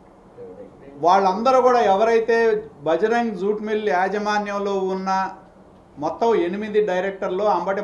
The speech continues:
మురళీకృష్ణ ఒకరిని తీసేస్తే మిగతా ఎనిమిది మందిలో ఏడుగురు కలకత్తాలో, బెంగళూరులో ఉంటారు.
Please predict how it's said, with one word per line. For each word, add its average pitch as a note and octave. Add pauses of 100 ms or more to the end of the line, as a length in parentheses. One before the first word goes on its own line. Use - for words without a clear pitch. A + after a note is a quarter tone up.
మురళీకృష్ణ F#3+
ఒకరిని E3+
తీసేస్తే F3+ (1400)
మిగతా A3+ (200)
ఎనిమిది A3+
మందిలో G#3+ (300)
ఏడుగురు A#3+ (140)
కలకత్తాలో, G#3 (100)
బెంగళూరులో F#3+
ఉంటారు. E3